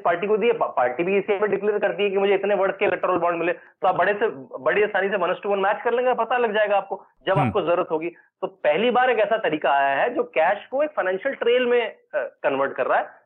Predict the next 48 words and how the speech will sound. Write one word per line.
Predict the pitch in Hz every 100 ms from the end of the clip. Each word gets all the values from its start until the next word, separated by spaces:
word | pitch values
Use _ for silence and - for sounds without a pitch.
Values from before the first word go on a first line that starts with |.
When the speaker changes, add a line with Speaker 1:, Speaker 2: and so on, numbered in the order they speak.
| -
Speaker 1:
जो | 233
बिल्कुल | 254 302
ट्रांसपेरेंट | 240 226 233 220 226
है। | 196
जब | 208 220
आपको | 208 220
जरूरत | 170 190 -
पड़ेगी | 147 151
तो, | 180 247 254 - - - -
क्योंकि | 202 269
ज-, | - -
अगर | 202
आप | 233 233
कहेंगे, | 240 247
"मैं | 262 214
डिक्लेयर | 202 277
कर | 269 262
दूं," | 269
तो | 285
वो |
देना | 277 311
बंद | 311 302 302
कर | 240
देगा | 247
या | 226
कोई | 233
दूसरा | 208 220 262
रूट | 247 240
ले | 214
लेगा। | 208 196
तो | - _ - 269
एक | 302 -
उटोपियन | 180 208 208 285
व्यवस्था | 247 202 202 180
की | -
चक्कर | 151 180
में | 254 302
प्रैक्टिकल | 214 202 240 240
व्यवस्था | 170 151 -
है | 202 254
जो | 254
आपको | 247
ट्रांसपेरेंसी | 269 175 175 180 165 165
की | 226
पॉसिबिलिटी | 226 180 143 127
दे | 175
रही | 117
है। | 92